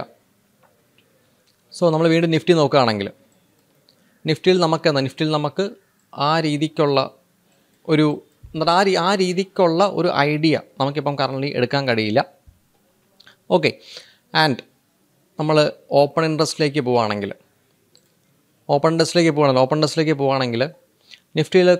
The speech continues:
കോൾ ഓപ്ഷൻ്റെ സൈഡ് എന്താണ്, വളരെയധികം നല്ല രീതിക്ക് സ്ട്രോങ് ആണ് കോൾ ഓപ്ഷൻ്റെ സൈഡ്. അതുപോലെ പുട്ട് ഓപ്ഷൻ നോക്കുമ്പോൾ ട്വൻറ്റി വൺ ഫൈവ് ഹൺഡ്രഡ് അത്യാവശ്യം നല്ലൊരു ഹെവി, ഒരു വളരെ എന്താണ്, ഒരു വളരെ സ്ട്രോങ് ആയിട്ടുള്ള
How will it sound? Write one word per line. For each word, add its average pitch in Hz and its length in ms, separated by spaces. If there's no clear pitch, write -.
കോൾ 165 260
ഓപ്ഷൻ്റെ 196 300
സൈഡ് 160 160
എന്താണ്, 139 200
വളരെയധികം 143 500
നല്ല 139 200
രീതിക്ക് 139 260
സ്ട്രോങ് 135 380
ആണ് 123 180
കോൾ 123 180
ഓപ്ഷൻ്റെ 123 300
സൈഡ്. 113 220
അതുപോലെ 151 340
പുട്ട് 151 260
ഓപ്ഷൻ 175 240
നോക്കുമ്പോൾ 151 340
ട്വൻറ്റി 165 320
വൺ 180 80
ഫൈവ് 127 220
ഹൺഡ്രഡ് 113 320
അത്യാവശ്യം 143 340
നല്ലൊരു 151 360
ഹെവി, 147 260
ഒരു 160 100
വളരെ 151 260
എന്താണ്, 135 200
ഒരു 151 140
വളരെ 147 220
സ്ട്രോങ് 165 420
ആയിട്ടുള്ള 156 240